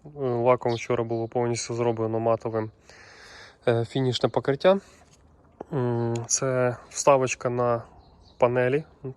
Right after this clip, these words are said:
прямо перед О С М, е, пасажира. Зробили ось таку гарненьку, ну, як сказати,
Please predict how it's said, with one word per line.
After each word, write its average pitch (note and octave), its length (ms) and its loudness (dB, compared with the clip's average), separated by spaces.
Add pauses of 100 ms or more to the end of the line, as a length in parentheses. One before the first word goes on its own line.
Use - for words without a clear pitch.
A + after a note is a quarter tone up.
(120)
прямо B2 240 0
перед A#2+ 360 -2
О A#2+ 140 0
С - 160 -2
М, A2+ 220 -2
е, A2 340 -4
пасажира. A2+ 540 -4 (600)
Зробили A#2+ 680 0 (120)
ось B2+ 420 0
таку A#2+ 440 -6
гарненьку, A#2 840 -2 (1600)
ну, C#3+ 280 -8
як C3 160 -6
сказати, A#2+ 380 -6